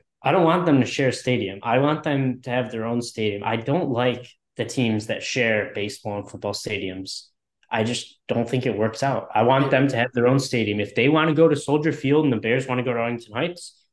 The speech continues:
Speaker 1: please do. But I don't want them in the same stadium.
Speaker 2: And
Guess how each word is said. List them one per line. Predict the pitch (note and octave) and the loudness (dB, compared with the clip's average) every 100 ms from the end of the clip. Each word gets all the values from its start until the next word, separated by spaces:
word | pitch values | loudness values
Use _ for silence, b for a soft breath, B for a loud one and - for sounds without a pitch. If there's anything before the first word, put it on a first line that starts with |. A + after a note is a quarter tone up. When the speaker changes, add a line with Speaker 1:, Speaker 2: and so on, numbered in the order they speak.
| _ _ | _ _
Speaker 1:
please | C#3+ A2+ G#2 - | 0 0 -2 -6
do. | A#2 G#2 - b b _ - | -6 -6 -8 b b _ -2
But | A#2 - - _ _ - | 0 -2 -8 _ _ -2
I | C3+ | 2
don't | C3 | 4
want | A#2+ - | 2 0
them | A2 | -4
in | |
the | G#2 | -6
same | - G#2 | -8 -12
stadium. | G2 G#2 G#2 G#2+ A2 _ | -10 -8 -6 -6 -10 _
Speaker 2:
And | F#3 | -2